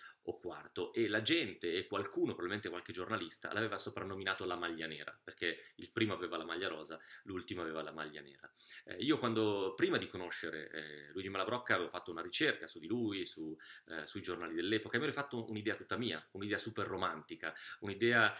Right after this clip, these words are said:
che aveva a che fare con l'uomo che si prendeva sulle sue spalle il peso degli ultimi e lo portava alla ribalta, alla, all'altezza di quelli che arrivavano primi, gente, parliamo di gente come Fausto Coppi e di Gino Bartali.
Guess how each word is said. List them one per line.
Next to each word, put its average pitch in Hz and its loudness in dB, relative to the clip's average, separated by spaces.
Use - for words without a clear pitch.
che 90 4
aveva 87 0
a - -6
che - -8
fare 101 4
con 98 -4
l'uomo 123 2
che 92 -8
si - -8
prendeva 95 2
sulle 101 -2
sue 92 0
spalle 101 2
il 92 -2
peso 98 0
degli 104 0
ultimi 104 -4
e 104 4
lo 92 0
portava 90 -2
alla 87 2
ribalta, 82 2
alla, 85 0
all'altezza 87 2
di - -8
quelli 82 -4
che - -12
arrivavano 80 -6
primi, 82 0
gente, 85 0
parliamo 85 -6
di 78 -10
gente 85 -6
come 80 -10
Fausto 78 -12
Coppi 85 -4
e - 0
di 80 -8
Gino 78 -10
Bartali. - -14